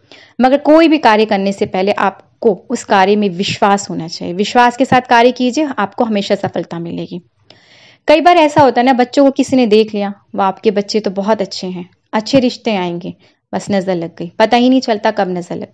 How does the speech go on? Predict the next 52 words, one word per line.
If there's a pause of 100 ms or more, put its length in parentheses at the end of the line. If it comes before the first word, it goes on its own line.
गई। (460)
"आपके
बच्चे
तो
बहुत
अच्छे
हैं,
बहुत
अच्छी
नौकरी
मिलेगी", (100)
मगर
मिल
ही
नहीं
रही,
रिश्ते
बन
ही
नहीं
रहे, (380)
बात
बनते
बनते
बिगड़
जाती
है। (380)
तो
आप
ये
उपाय
करके
देखिए,
बहुत
ही
छोटा
सा,
बहुत
ही (120)
अचूक
सा
ये
उपाय
है। (760)
लौंग, (260)
जी
लौंग
से
मैं
आज
आपको
एक